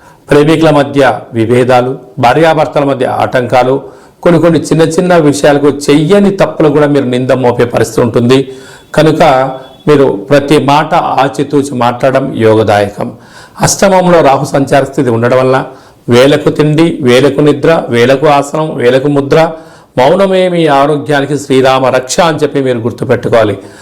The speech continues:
భాగ్యస్థానంలో గురు సంచార స్థితి ఉండడం వలన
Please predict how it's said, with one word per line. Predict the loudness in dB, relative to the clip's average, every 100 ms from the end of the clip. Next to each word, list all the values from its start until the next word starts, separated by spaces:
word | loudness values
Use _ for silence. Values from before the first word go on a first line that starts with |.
| -20 -6 0
భాగ్యస్థానంలో | 0 2 0 2 0 2 0
గురు | 0 0
సంచార | 0 0 0 -2
స్థితి | -4 -4
ఉండడం | -2 0 0
వలన | 0